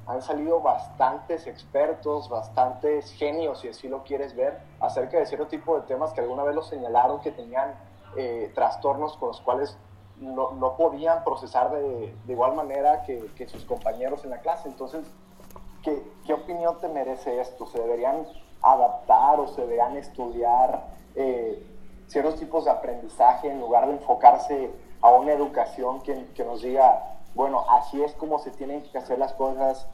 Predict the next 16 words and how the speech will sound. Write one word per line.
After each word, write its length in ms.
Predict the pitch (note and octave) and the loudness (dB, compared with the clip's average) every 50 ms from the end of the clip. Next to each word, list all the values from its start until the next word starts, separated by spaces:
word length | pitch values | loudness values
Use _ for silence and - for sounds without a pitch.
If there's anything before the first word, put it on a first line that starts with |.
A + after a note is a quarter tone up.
| - - | -4 0
así 280 | - A#2 C3+ - C3+ C3+ | 2 2 2 0 0 -2
es 120 | C3+ C3 | -4 -4
como 240 | - D3 D3 C#3 B2+ B2+ | -6 -6 -4 -4 -4 -4
tienes 280 | - C#3 B2+ C3 C3+ - | -6 -8 -8 -8 -8 -8
que 120 | - D3 | -10 -8
saludar, 440 | - - A#2+ A#2 A2+ A#2+ B2 B2 B2 | -6 -4 -2 2 6 8 8 8 8
así 260 | A#2 A#2 - C3+ C3+ | 6 4 2 -2 -4
es 120 | C#3 C#3 - | -4 -4 -4
como 240 | - - D3 C#3+ C3 | -8 -10 -8 -6 -8
tienes 240 | C3 C3 C3 B2+ - | -8 -8 -12 -12 -10
que 80 | - | -8
corresponder 640 | - C3+ B2+ B2 - - B2+ A#2 A#2 A#2+ B2 B2+ B2+ | -4 -4 -4 -4 -4 -4 -4 -4 -2 0 0 2 4
o, 240 | B2 A#2+ A2+ - - | 4 2 2 2 0
o 100 | - A2+ | -2 -4
recibir 360 | - A2 A2+ - A#2 A2+ A2+ | -4 -6 -8 -8 -8 -8 -8
castigo? 360 | A#2 - C3+ - - C#3+ C#3+ | -6 -8 -10 -8 -8 -8 -8